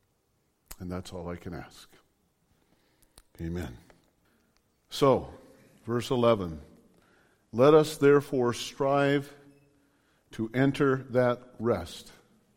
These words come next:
And that's God's rest. That is not couch potato inactivity. That is an absolute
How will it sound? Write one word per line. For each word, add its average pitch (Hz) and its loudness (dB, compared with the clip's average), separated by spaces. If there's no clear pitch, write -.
And 87 -14
that's 95 -12
God's 117 2
rest. - -14
That 110 0
is 117 -2
not 120 0
couch 127 0
potato 120 -2
inactivity. 117 -6
That 110 2
is 110 -4
an 95 -6
absolute 127 0